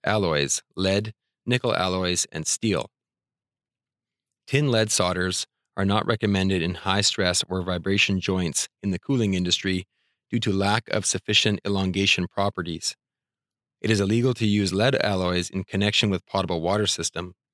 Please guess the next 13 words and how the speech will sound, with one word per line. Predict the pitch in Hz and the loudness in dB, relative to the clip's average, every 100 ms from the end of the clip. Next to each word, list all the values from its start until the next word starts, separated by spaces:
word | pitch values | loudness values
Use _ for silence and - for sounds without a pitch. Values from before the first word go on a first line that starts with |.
| _ _ _ _ | _ _ _ _
Refer | 95 - 110 107 | -8 -2 0 0
to | - | 0
lead-free | 98 98 92 98 92 | 0 0 -2 -6 -2
solder | - 92 90 | 0 -2 -2
information. | 80 90 - 92 92 - 71 _ _ _ _ _ _ _ _ _ - | -4 -6 -4 -2 0 0 -4 _ _ _ _ _ _ _ _ _ -2
Forty | 123 131 | 2 2
sixty, | - 113 - 113 107 | 2 0 0 0 2
sixty | - 131 - | 0 -2 -4
forty, | 113 104 101 95 - | -4 -2 0 -2 -2
and | 92 | -6
fifty | - 113 95 | -4 -6 -4
fifty | - 147 120 | -4 -4 -2
solders | 107 92 87 87 87 | 0 0 0 -2 -4